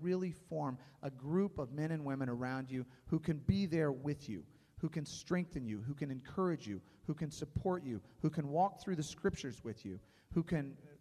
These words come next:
who can be with you when you're struggling, who you can call in the middle of the night, well, maybe not the middle of the night, ten thirty would be a good t-, cutoff time, but, uh, <laughs> but who you can call when you need help. Because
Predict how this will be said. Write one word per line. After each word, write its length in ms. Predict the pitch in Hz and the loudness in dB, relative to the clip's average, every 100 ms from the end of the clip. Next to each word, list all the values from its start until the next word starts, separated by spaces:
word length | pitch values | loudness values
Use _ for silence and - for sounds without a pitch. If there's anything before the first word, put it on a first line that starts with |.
| - 135 135 | -16 -8 0
who 120 | 175 | 2
can 200 | 170 160 | 2 -2
be 220 | 139 196 175 170 190 | 0 -2 -2 -8 2
with 260 | 180 196 196 | 4 4 0
you 80 | |
when 140 | 160 165 | -2 -2
you're 100 | 151 | -4
struggling, 560 | - - 156 143 90 87 - _ _ - | -4 2 2 2 -8 -12 -20 _ _ 0
who 100 | 170 | 4
you 180 | 170 | 4
can 180 | 208 196 | 2 0
call 800 | - 185 196 160 143 - - - - | 0 4 6 6 4 -6 -20 -12 -4
in 100 | 156 | 0
the 60 | |
middle 180 | 170 208 | 4 4
of 60 | 190 | 4
the 80 | |
night, 360 | 180 185 151 143 - - - _ _ _ _ _ _ | 2 4 4 2 -4 -20 -20 _ _ _ _ _ _
well, 220 | 127 113 107 | 0 0 0
maybe 160 | 139 151 | 0 0
not 160 | 143 | -2
the 60 | 143 | -2
middle 160 | 147 139 | 0 2
of 60 | |
the 120 | 127 | 2
night, 180 | 120 117 - - - - _ | 0 -2 -6 -20 -20 -20 _
ten 240 | - 262 214 | 6 8 8
thirty 380 | - 180 151 131 | 10 10 10 4
would 160 | 143 | 4
be 120 | 143 | 4
a 40 | 135 | 4
good 180 | 139 143 | 2 -2
t-, 60 | - | 2
cutoff 340 | 160 131 123 | 6 6 4
time, 160 | 131 120 - - | 2 0 -6 10
but, 680 | 180 180 - - - - - - | 12 12 10 -8 -16 -20 -20 -6
uh, 200 | - 160 - 180 | -2 0 0 4
<laughs> 140 | 185 160 | 4 6
but 160 | 165 190 | 8 10
who 100 | 196 | 10
you 200 | 196 226 | 10 6
can 180 | - 190 | 4 0
call 580 | 190 185 170 151 - - | 6 8 8 6 -2 0
when 160 | 175 | 2
you 100 | 180 | 4
need 220 | 175 175 | 2 0
help. 300 | 143 147 104 - - - _ _ _ _ | 2 2 0 -4 -18 -20 _ _ _ _
Because 260 | 156 175 | 4 4